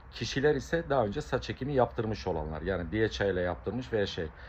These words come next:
Şimdi bir sistemle bir saç ekimi yaptırdınız diye o işin bilir kişisiyseniz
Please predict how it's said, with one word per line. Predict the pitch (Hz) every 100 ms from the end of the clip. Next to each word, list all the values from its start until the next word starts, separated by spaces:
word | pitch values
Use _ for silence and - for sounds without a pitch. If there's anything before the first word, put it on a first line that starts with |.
| - -
Şimdi | - 143 131
bir | 156
sistemle | - 143 123 147 147
bir | 127
saç | 123 131 -
ekimi | - 131
yaptırdınız | 113 110 - 120 110 117 110 120
diye | 117
o | - 113
işin | 113 - 117 101
bilir | 104 120
kişisiyseniz | 113 110 - 113 - 143 - 101 92 -